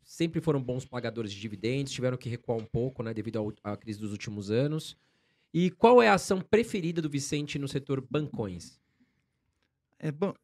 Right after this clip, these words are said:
Speaker 2: bancões é uma coisa engraçada, né? Que muita gente falou que os bancões iam subir, né? Com essa, essa, essa revoada do, das fintechs, né? Que teve, né? Dois mil e vinte, dois mil e dezenove. "Ah, agora o negócio é fintech, não sei o quê,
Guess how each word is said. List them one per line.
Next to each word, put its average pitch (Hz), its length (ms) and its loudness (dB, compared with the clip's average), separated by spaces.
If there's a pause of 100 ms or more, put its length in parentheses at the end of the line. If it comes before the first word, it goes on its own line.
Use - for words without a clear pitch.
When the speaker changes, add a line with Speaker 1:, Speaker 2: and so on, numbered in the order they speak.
Speaker 2:
bancões 160 640 0
é 185 40 0
uma 180 120 2
coisa 160 260 -2
engraçada, 120 600 -2
né? 110 100 -2
Que - 100 -20
muita 131 200 -2
gente 123 160 -6
falou 123 180 -4
que 120 100 -10
os 110 120 -6
bancões 107 400 -8
iam 107 100 -8
subir, 120 720 -2
né? 110 160 -6
Com 107 100 -8
essa, 98 400 -6 (560)
essa, 98 560 -6 (540)
essa - 220 -6
revoada 120 480 4
do, 113 200 0
das 113 140 0
fintechs, 139 540 -2
né? 135 160 -4
Que 135 80 -16
teve, 123 480 -2 (200)
né? 117 280 -2
Dois 101 180 -2
mil 113 180 0
e 110 160 -2
vinte, 147 680 -10
dois 110 100 -14
mil 110 80 -8
e 107 40 -6
dezenove. - 280 -16
"Ah, 277 180 -18
agora - 220 -18
o - 40 -20
negócio 143 260 -10
é 135 40 -8
fintech, - 640 -10
não - 260 -20
sei - 100 -20
o - 100 -20
quê, 156 400 0